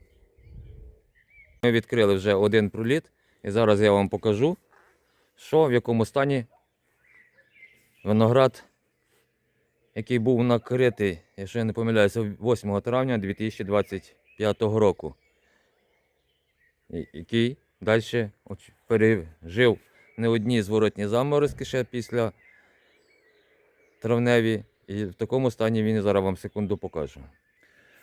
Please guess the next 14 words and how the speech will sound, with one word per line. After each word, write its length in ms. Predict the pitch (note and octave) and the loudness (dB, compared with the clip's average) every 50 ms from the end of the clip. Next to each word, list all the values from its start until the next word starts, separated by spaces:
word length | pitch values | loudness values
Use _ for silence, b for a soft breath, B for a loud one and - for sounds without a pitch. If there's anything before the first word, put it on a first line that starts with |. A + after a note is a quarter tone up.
| b _ - | b _ -2
От 160 | A2 A#2+ G#2+ | -2 -2 -2
в 140 | - _ - | -4 _ -4
такому 360 | A#2+ A2+ - C#3+ C3+ C3 A#2+ | -4 0 2 2 2 2 0
стані 420 | - - B2+ C3 C3 C3 A#2+ G#2+ - _ _ _ | -2 -2 -2 -2 0 0 -2 -4 -6 _ _ _
знаходиться 840 | E2+ F2 A2+ A2 G#2 - A#2+ A2+ A2 G#2+ - - A2 G#2+ F#2+ F2 - _ _ b b b b b b b b b b b - | -12 -6 -6 -4 0 2 2 2 2 0 0 -2 -2 -4 -4 -4 -10 _ _ b b b b b b b b b b b -2
наш 340 | G2+ G#2+ A2 - - - - _ _ _ _ _ _ _ _ _ _ _ _ - | 0 2 2 0 0 -6 -16 _ _ _ _ _ _ _ _ _ _ _ _ -4
виноград. 580 | G#2 G#2+ G#2+ G#2+ G2+ G2 G2 F2 E2+ D2+ D2 - _ - - _ _ _ _ _ _ _ _ - - - - _ _ _ _ _ _ _ _ _ _ _ _ - - - - _ _ _ _ _ _ _ _ _ _ _ _ _ _ _ _ | 0 2 2 4 4 2 2 0 0 -2 -4 -8 _ -20 -20 _ _ _ _ _ _ _ _ -20 -20 -20 -20 _ _ _ _ _ _ _ _ _ _ _ _ -20 -20 -20 -20 _ _ _ _ _ _ _ _ _ _ _ _ _ _ _ _
Я 100 | G#2+ A#2 | -4 0
думаю, 400 | A2 A#2+ C3 B2 B2 A#2+ A#2 G#2+ | 2 4 4 6 6 4 4 2
що 320 | - - B2+ A#2 G2 E2+ - _ _ _ _ _ _ _ _ _ _ _ - | 0 0 -2 -2 -2 -4 -8 _ _ _ _ _ _ _ _ _ _ _ -8
наш 260 | G#2+ B2+ A#2+ G#2+ - | -4 -4 -4 -4 -2
метод 500 | A#2+ A#2+ A2+ G#2 - A2+ G2 - - - _ _ _ _ _ _ _ _ _ _ _ _ _ _ _ _ - | -2 0 0 0 0 -2 -4 -4 -10 -20 _ _ _ _ _ _ _ _ _ _ _ _ _ _ _ _ -4
боротьби 420 | F#2 A2 A#2 A#2 G#2 G#2 A#2+ A2 | 0 0 0 2 2 2 0 0
цьогорічний 800 | - - A#2+ A2+ G#2+ G#2+ G#2+ G#2+ A2+ G#2+ - - G#2+ G2+ F#2+ E2+ | 0 -2 -2 0 2 2 2 0 0 -4 -6 -8 -8 -8 -8 -10